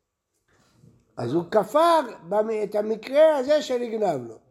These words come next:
אז זה בדיוק כמו ששאל רבא מקודם, שאם היה כופה,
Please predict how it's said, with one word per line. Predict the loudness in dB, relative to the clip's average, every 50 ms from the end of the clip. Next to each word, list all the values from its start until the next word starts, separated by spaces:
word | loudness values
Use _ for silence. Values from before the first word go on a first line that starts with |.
| _ _ _
אז | -14 -8
זה | -8 -6
בדיוק | -6 -6 -6 -6 -8 -8 -8
כמו | -6 -6 -6 -4
ששאל | -2 -4 -4 -2 -2 0 0 0 0 0 0
רבא | -2 0 0 -2 -2
מקודם, | -2 -4 -4 -4 -4 -4 -4 -2 -4 -6 -6
שאם | -4 -2 -2 -2 0 2
היה | 2 2 2 0 -2
כופה, | -8 -12 -10 -6 -4 -2 -2